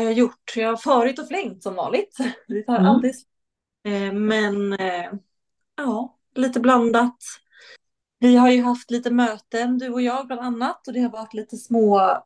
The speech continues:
Speaker 1: resor som jag varit på i vanlig ordning. Men, eh, det börjar närma sig sitt slut äntligen för <laughs> sommarsemester.
Speaker 2: Mm, ja, verkligen. Jag tycker
Speaker 1: Ja.
Speaker 2: att det är så roligt. Alltid när jag träffar Sara, en av våra kreatörer,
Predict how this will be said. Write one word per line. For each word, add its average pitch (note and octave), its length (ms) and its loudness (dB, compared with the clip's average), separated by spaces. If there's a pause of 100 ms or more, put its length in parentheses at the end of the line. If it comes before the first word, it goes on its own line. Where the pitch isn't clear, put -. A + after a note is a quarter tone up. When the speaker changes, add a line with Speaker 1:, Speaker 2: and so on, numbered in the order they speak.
(120)
Speaker 1:
resor A3 640 2
som A#3+ 140 -2
jag A#3+ 100 4
varit A3+ 420 -4
på A3+ 360 -2 (120)
i A3+ 160 -4
vanlig G#3+ 600 -6
ordning. A#3 500 4 (760)
Men, G#3 420 2
eh, G#3 140 0
det G#3 140 0
börjar G3+ 160 6
närma G3+ 280 2
sig F#3+ 220 -6
sitt F#3+ 220 -14
slut D#3+ 320 -4
äntligen E3 640 -4
för - 280 -4 (240)
<laughs> - 220 -20
sommarsemester. F3 840 -4 (680)
Speaker 2:
Mm, D4 420 4
ja, E3+ 280 2
verkligen. E3+ 580 -6 (720)
Jag G3+ 140 2
tycker G#3+ 140 6
Speaker 1:
Ja. G#3 40 8
Speaker 2:
att - 40 6
det G3+ 60 4
är G3 160 2
så - 0 -
roligt. F#3+ 480 0
Alltid G3+ 300 2
när F#3+ 80 2
jag F3 80 -2
träffar F3+ 260 -4
Sara, E3+ 580 -2
en F3 180 -6
av E3 60 -6
våra E3 240 -4
kreatörer, - 560 -6